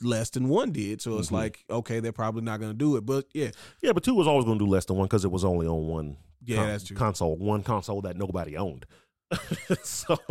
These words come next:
Speaker 1: We, we
Speaker 2: on
Speaker 1: have to
Speaker 2: top
Speaker 1: do,
Speaker 2: of that.
Speaker 1: we need to do a Wii U episode. It's just, they got
Speaker 2: Y-, yeah.
Speaker 1: so, so much wasted potential. But
Speaker 2: But,
Speaker 1: anyway, yeah, so
Speaker 2: yeah,
Speaker 1: I,
Speaker 2: so
Speaker 1: I think,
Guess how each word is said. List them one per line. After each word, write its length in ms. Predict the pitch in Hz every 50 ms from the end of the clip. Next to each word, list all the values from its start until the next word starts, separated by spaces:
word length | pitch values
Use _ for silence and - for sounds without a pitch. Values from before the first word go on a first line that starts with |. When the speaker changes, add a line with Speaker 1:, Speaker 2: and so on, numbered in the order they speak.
| 160 - - _ -
Speaker 1:
We, 140 | 147 165 180
we 140 | - 175 175
Speaker 2:
on 60 | -
Speaker 1:
have 100 | 170 -
to 40 | 139
Speaker 2:
top 60 | 143 139
Speaker 1:
do, 100 | 151 139
Speaker 2:
of 60 | 104
that. 260 | 113 107 98 82 - -
Speaker 1:
we 100 | 143 156
need 100 | 160 151
to 60 | 143
do 200 | 135 139 139 131
a 20 | 127
Wii 160 | 127 135 127
U 160 | 123 120 120 113
episode. 460 | 110 104 107 - 110 104 104 104 101 101 92 - -
It's 180 | 113 110 104 -
just, 340 | 117 113 - - - - _
they 100 | 117 113
got 180 | 113 113 107 98
Speaker 2:
Y-, 120 | 107 98 - -
yeah. 260 | 98 95 85 78 76 - - _ _ _ _ _ - - - -
Speaker 1:
so, 280 | - - - - 127 104
so 200 | - - 147 131
much 200 | 117 113 107 -
wasted 280 | 110 101 104 - - -
potential. 340 | - - 101 92 - -
But 120 | - 135 165
Speaker 2:
But, 80 | 160
Speaker 1:
anyway, 200 | 139 131 110 95 - - - - _ _ _ _ _ _ _ _
yeah, 160 | - 147 143 135
so 60 | 175
Speaker 2:
yeah, 80 | 151 135
Speaker 1:
I, 100 | 156 175
Speaker 2:
so 120 | 180 147 135
Speaker 1:
I 100 | 131 131
think, 260 | 131 - 175 160 -